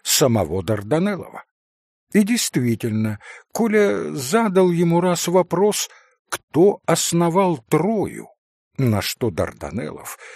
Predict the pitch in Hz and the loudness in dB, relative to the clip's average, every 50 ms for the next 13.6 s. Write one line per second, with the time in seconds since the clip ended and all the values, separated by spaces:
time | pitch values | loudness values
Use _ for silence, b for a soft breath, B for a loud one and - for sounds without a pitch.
0 | B B 76 - - - 123 143 - - - 180 180 180 170 151 151 165 180 165 | B B -6 -6 -4 -2 -4 -4 -2 0 0 2 2 2 2 2 2 2 2 2
1 | - - B B B B - 135 127 160 147 143 139 - - - - - - 190 | 0 -2 B B B B -2 2 2 2 2 0 -4 -4 -2 -2 -2 0 0 2
2 | 196 190 175 - _ _ _ - 175 208 214 - - - - - - 156 170 160 | 2 2 2 0 _ _ _ -2 -2 -2 -2 -4 -6 -10 -6 -2 0 0 0 0
3 | 131 135 120 - b b b b _ - 196 180 117 101 90 87 107 131 156 139 | 0 -4 -4 -6 b b b b _ 2 2 2 2 2 -2 -2 0 2 2 2
4 | 104 113 185 214 190 135 107 92 82 78 - - _ 120 117 - - 107 87 - | 2 0 0 0 0 -2 -2 -2 -4 -6 -8 -8 _ -4 -4 -2 -2 -4 -4 -4
5 | - - - - - - 92 123 160 160 - - - - - - _ _ _ _ | -6 -8 -8 -10 -8 -8 -6 -4 -4 -6 -8 -10 -14 -18 -20 -20 _ _ _ _
6 | _ _ _ - - 92 104 95 85 98 107 120 117 107 127 127 143 151 123 101 | _ _ _ -2 0 0 0 0 -2 -2 0 0 2 2 2 2 4 2 2 2
7 | 95 90 92 82 82 92 120 156 170 160 151 135 110 B B B B B _ _ | 0 -2 -2 -2 -2 -4 -4 -4 -4 -4 -6 -6 -8 B B B B B _ _
8 | - 170 170 185 190 170 127 147 143 - - - 139 131 117 101 - - - 104 | -2 0 2 2 2 2 4 2 2 2 0 -2 0 0 0 0 -2 -2 -4 -4
9 | 95 135 190 220 202 185 170 170 170 160 151 143 - - 92 b b b b b | -2 0 2 2 2 2 2 0 0 -2 -2 -4 -6 -8 -10 b b b b b
10 | b b b b b _ _ - 127 120 117 120 123 131 139 143 135 139 - - | b b b b b _ _ 0 2 4 6 6 6 4 2 0 -2 -4 -2 0
11 | 160 160 156 139 b b b b _ - - _ - 170 147 - _ _ - 117 | 2 2 2 2 b b b b _ -14 -6 _ 0 0 0 0 _ _ -2 0
12 | 139 107 87 80 78 82 90 90 90 92 90 85 - - - - 117 113 117 135 | 0 0 0 -2 -4 -4 -4 -4 -4 -4 -4 -6 -6 -6 -4 -2 0 0 0 0
13 | 131 131 120 - - 175 180 180 139 - - - | -2 -2 -4 -6 -4 0 2 2 0 0 -4 -12